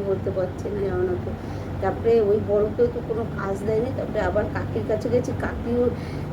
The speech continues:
সঙ্গে সঙ্গে বরফ দিল। বরফ দেওয়ার পরে এখান দিয়ে, এখান দিয়ে পুরো নিচ দিয়ে ই করে দিলাম,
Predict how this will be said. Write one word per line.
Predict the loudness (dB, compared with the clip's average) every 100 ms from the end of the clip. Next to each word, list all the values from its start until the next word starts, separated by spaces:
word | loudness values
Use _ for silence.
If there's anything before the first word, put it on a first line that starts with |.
| 4
সঙ্গে | 6 6
সঙ্গে | 2 2 2 2 2 2 -2 -4 -4 -2 -2 -2 -4 -6 -4 0 4
বরফ | 4 4 0
দিল। | -2 2 2 2 2
বরফ | 4 4 4
দেওয়ার | 6 6 4 -2 -6 -2
পরে | 2 4 4
এখান | 4 2 4
দিয়ে, | 4 4
এখান | 4 2
দিয়ে | 2
পুরো | 0 -4 2 4 4
নিচ | 6 4 4 0 0
দিয়ে | 0 0 -4 -8 -6
ই | -6 0
করে | 2 2
দিলাম, | 2 0